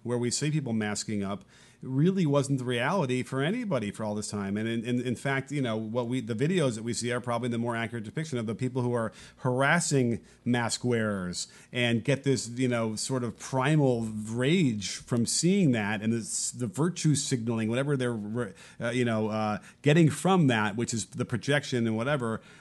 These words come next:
um, and perhaps even the guilt that they're not actually, you know, considering, uh, everyone part of a community, that they have to take care of each other.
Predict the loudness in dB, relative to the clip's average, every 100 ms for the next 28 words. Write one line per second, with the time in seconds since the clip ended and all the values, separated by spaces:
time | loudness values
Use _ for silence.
0 | -6 -2 2 2 2 2 0 -6 -4 -2
1 | 0 2 2 2 0 0 0 0 0 -2
2 | -2 0 2 2 0 -2 -8 -8 -6 -6
3 | -4 -4 -2 -4 -6 -4 -4 -2 -2 -4
4 | -6 -8 -6 -4 -4 -4 -6 -6 -8 -4
5 | -4 -4 -6 -8 -10 -10 -12 -8 -8 -4
6 | -6 -6 -8 -10